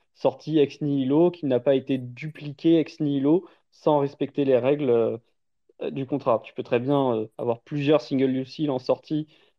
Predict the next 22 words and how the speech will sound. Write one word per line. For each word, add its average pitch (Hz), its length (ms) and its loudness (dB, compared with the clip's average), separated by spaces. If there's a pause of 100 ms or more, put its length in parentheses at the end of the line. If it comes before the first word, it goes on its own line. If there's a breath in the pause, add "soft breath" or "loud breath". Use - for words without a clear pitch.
(120)
euh, 113 180 4
d'un, 120 260 2
d'un 127 180 -2
single 127 300 -4
use 123 220 -6
seal, 143 260 -8
euh, 117 300 -2
unique 131 500 -4
qui, 117 340 -8
lors 117 180 2
d'une 117 160 -4
transaction. 120 600 -4 (420)
C'est - 180 -4
pas 127 120 2
interdit, 123 440 2
tout 147 140 -12
comme 135 180 2
tu 127 100 -10
peux 127 120 2
avoir 120 240 2
plusieurs 139 340 0
U-, 127 120 -8